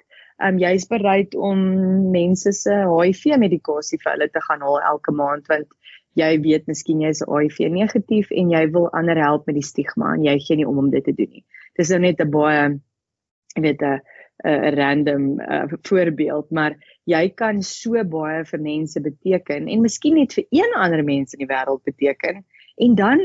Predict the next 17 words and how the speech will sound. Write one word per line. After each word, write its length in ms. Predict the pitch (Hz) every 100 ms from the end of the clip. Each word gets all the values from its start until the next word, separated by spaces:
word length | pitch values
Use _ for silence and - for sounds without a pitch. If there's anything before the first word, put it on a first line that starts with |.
| 320 -
was 220 | 196 226
dit 140 | 254
al 140 | 214 233
klaar 360 | - 381 381
so 200 | 359 - 175
'n 160 | 160
wonderlike 500 | 151 151 143 147 143
ervaring. 520 | 135 139 - 143 147
Dit 100 | 147
was 220 | 180 - -
so, 200 | 277 214
so 200 | - 294
die 100 | 220
moeite 240 | 180 165
werd 320 | 143 131 143
om 120 | 143
dit 120 | 139